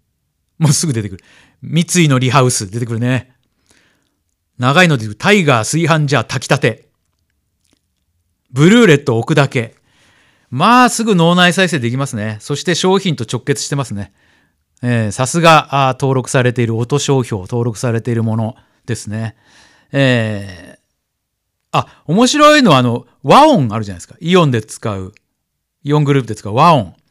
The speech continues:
カード。和音の決済音も商標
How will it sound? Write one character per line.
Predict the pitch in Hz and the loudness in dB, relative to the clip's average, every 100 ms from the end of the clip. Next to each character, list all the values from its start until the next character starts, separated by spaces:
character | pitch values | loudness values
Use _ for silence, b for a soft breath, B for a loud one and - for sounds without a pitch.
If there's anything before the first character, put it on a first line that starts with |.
| _ _ | _ _
カ | 139 | -4
ー | 113 | -4
ド。 | 87 b b b b | -6 b b b b
和 | 147 233 | 2 4
音 | 277 214 | 6 4
の | 127 | 2
決 | 151 139 | 0 0
済 | - 220 220 | 2 2 4
音 | 143 113 | 2 0
も | 135 104 - _ _ _ _ | -2 -4 -6 _ _ _ _
商 | - 160 | -4 0
標 | 160 156 156 | 2 2 0